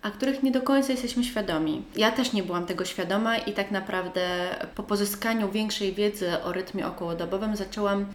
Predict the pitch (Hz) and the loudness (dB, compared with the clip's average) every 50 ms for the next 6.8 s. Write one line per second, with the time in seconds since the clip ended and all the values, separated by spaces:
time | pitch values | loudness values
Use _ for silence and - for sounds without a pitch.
0 | - - 180 180 175 180 180 180 - 196 196 190 196 - 196 - - 202 190 - | -6 -4 -4 -2 -2 -4 -4 -6 -6 -4 -4 -4 -4 -4 -4 -4 -4 -4 -4 0
1 | 208 208 214 269 277 277 - - 208 196 202 - - 202 226 226 - - 220 202 | 0 2 4 4 2 0 0 -4 -4 -4 -4 -4 -2 -2 -2 -2 -2 -4 -6 -6
2 | - - - - 226 247 240 240 202 196 - 170 - - 175 170 170 165 165 170 | -6 -10 -8 -2 0 0 2 0 0 -2 -2 -6 -6 -4 -4 -2 -2 -2 -4 -4
3 | 170 175 170 170 165 160 156 156 160 160 - 175 170 170 - 202 202 - - - | -4 -8 -6 -4 -2 -2 0 0 -2 -2 -2 -4 -4 -4 -4 -4 -4 -4 -6 -6
4 | 175 170 170 170 165 165 170 175 175 - - 180 165 165 175 208 269 302 - - | -6 -4 -4 -4 -4 -4 -4 -4 -6 -6 -6 -2 -2 -2 0 0 -2 -4 -4 -6
5 | - - - - - - 220 - - 233 226 240 269 294 285 277 269 254 247 - | -14 -14 -14 -8 -4 -2 -2 0 0 2 4 6 8 8 8 8 8 4 2 2
6 | 214 208 208 202 196 190 185 175 175 175 180 214 247 285 311 294 | 2 2 2 2 2 0 0 0 0 0 0 2 2 2 0 -2